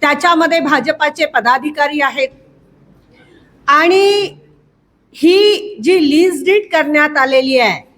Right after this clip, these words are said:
ज्यावेळी गावातील सगळ्या मंडळींना हे फार उशिरा लक्षात आलं, कारण ज्यावेळी त्या श-, जागेवर ही वैशाली गान फाउंडेशननी काम सुरू केलं, त्यांनी ताब्यात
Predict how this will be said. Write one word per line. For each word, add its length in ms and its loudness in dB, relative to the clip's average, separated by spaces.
ज्यावेळी 640 0
गावातील 640 -2
सगळ्या 380 -2
मंडळींना 880 -2
हे 160 -6
फार 300 0
उशिरा 480 -4
लक्षात 480 -4
आलं, 200 0
कारण 360 -4
ज्यावेळी 580 0
त्या 360 0
श-, 160 -14
जागेवर 600 0
ही 80 0
वैशाली 580 0
गान 340 -2
फाउंडेशननी 1160 -2
काम 300 0
सुरू 320 -4
केलं, 480 0
त्यांनी 320 -2
ताब्यात 460 0